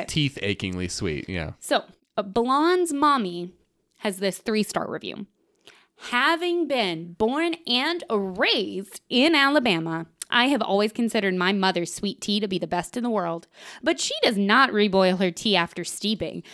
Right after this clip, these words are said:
Speaker 2: and only uses one cup of sugar per half gallon. And her tea is plenty sweet,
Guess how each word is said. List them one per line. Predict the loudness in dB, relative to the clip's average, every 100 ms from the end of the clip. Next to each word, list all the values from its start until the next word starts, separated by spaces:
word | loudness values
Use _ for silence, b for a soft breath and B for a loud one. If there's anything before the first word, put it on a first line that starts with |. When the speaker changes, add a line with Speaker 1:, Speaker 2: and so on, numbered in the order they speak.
| B
Speaker 2:
and | -4 -2
only | -2 0 2
uses | 2 0 0 -2
one | -4 -2 2 2 2 0 -2
cup | -2 -2 -4
of | -4
sugar | -2 0 0
per | 0 0
half | 2 0
gallon. | -2 -4 -4 -4 -4 -4 B B B B
And | 0 2
her | 2
tea | 2 2 4
is | 2
plenty | -2 -6 -2 -2 -2 -6
sweet, | -8 -10 -12 -16